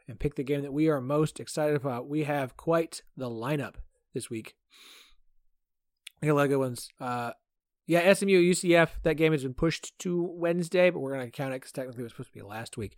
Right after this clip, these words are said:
Uh, we've got Houston visiting Memphis on Friday. We've got Cincinnati hosting South Florida on Saturday. We've got B Y U, as we mentioned, facing Notre Dame in Las Vegas.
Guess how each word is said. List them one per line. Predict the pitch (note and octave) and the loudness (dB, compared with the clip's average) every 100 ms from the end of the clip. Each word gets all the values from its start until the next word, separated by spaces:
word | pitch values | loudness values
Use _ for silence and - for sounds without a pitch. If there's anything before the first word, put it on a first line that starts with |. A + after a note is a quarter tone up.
| - - - - | -20 -20 -20 -10
Uh, | C3 A#2+ C3 | -8 -6 -2
we've | E3+ E3 | 0 6
got | E3+ | 4
Houston | C#3 - G3+ F#3 - G3 G#3+ - - - _ C#3 | 4 2 2 4 4 2 2 -10 -20 -20 _ 2
visiting | E3+ D#3+ D3+ | 2 4 0
Memphis | D3 E3+ E3+ F#3 - - | 0 0 2 0 0 -6
on | C3+ B2 | -10 -10
Friday. | - D3 B2+ B2 C#3 | -6 -4 -2 -4 -4
We've | C#3+ | -4
got | B2+ B2+ | -4 -6
Cincinnati | - C#3+ - C#3 C3+ | -6 -6 -4 -2 -2
hosting | C3 - A2+ | -4 -8 -12
South | - A#2+ | -10 -10
Florida | - C3 A#2+ A2+ - | -8 -8 -8 -10 -14
on | G#2 | -16
Saturday. | - A#2+ A#2+ G2 F#2 _ - - - _ _ _ _ _ _ _ | -14 -10 -8 -8 -12 _ -20 -20 -20 _ _ _ _ _ _ _
We've | E3+ | 4
got | G#3 F#3+ - _ _ | 6 6 0 _ _
B | F#3 A#3+ | 0 6
Y | A#3+ A3 | 8 8
U, | G#3+ A3+ A3+ A#3 | 6 4 2 2
as | E3 D#3+ | 0 0
we | |
mentioned, | E3+ G3+ G#3+ F#3+ | 2 2 2 2
facing | F#3+ F3+ F3 | 2 2 2
Notre | D#3+ E3+ | 2 2
Dame | F3 F3 F3+ | 2 2 -2
in | D#3+ | -4
Las | D3 C3+ B2 | -4 -4 -8
Vegas. | - A#2+ D#3 F#3+ A#3 - - | -8 -2 4 6 4 0 -14